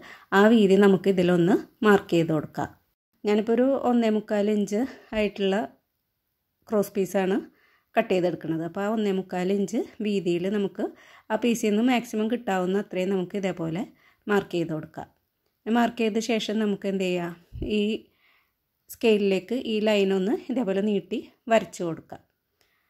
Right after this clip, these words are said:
എല്ലാ മാർക്കിങ്ങും ഇതേപോലെ നീട്ടി വരച്ചിട്ട് നമുക്ക് എന്ത് ചെയ്യാം, ഈ സ്കെയിൽ ഇതിൻ്റെ ഉള്ളിൽ നിന്നൊന്ന്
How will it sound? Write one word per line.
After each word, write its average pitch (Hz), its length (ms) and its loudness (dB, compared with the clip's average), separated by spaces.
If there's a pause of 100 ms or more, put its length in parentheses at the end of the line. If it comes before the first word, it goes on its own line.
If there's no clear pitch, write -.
(420)
എല്ലാ 208 220 4
മാർക്കിങ്ങും 214 560 -2 (160)
ഇതേപോലെ 190 460 -2
നീട്ടി 202 360 -2
വരച്ചിട്ട് 202 520 -4 (300)
നമുക്ക് 196 300 -4
എന്ത് 190 160 -2
ചെയ്യാം, 185 280 -2
ഈ 185 120 -4
സ്കെയിൽ 185 520 -2
ഇതിൻ്റെ 185 260 -2
ഉള്ളിൽ 185 220 -2
നിന്നൊന്ന് 180 340 -2